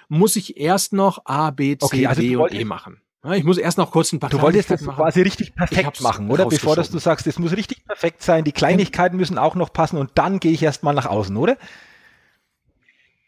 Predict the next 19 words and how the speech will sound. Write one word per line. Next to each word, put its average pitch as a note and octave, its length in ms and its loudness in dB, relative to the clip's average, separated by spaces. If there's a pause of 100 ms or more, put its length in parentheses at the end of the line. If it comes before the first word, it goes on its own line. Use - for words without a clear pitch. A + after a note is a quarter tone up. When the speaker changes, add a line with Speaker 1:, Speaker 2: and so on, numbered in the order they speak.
(260)
Speaker 2:
Okay. C3+ 520 2
Speaker 1:
Genau, F#2+ 480 -2
richtig. A#2 380 -4
Ich C#3 200 -8
muss F3 320 2
erst D3 380 -4
noch D3+ 280 0
alles D3 200 -2
perf-, B2+ 160 -10
erstmal F3 220 2
muss E3 140 2
ich D3+ 80 -2
noch C#3 120 2
ein C3 80 -4
paar A2+ 120 -2
kleine F#3 260 -2
Baustellen F#3 420 0
beseitigen, E3 540 -2
weil A#2+ 160 0